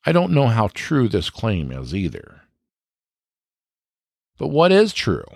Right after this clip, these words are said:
Parole board did, indeed, grant Spade Cooley a seventy-two hour furlough. For whatever reason, the California Parole Board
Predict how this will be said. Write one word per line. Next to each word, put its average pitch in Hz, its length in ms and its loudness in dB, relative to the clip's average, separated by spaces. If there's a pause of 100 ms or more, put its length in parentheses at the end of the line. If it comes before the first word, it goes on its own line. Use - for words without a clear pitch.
(500)
Parole 196 340 0
board 139 440 0
did, 110 420 2 (440)
indeed, 110 800 0 (320)
grant 117 380 2
Spade 95 400 0
Cooley 87 420 -4
a 76 80 -6
seventy-two 131 680 2
hour 78 240 -2
furlough. - 640 -4 (680)
For 123 140 -2
whatever 175 420 4
reason, 131 460 2
the 98 80 -10
California 151 680 0
Parole 110 380 0
Board 82 460 -8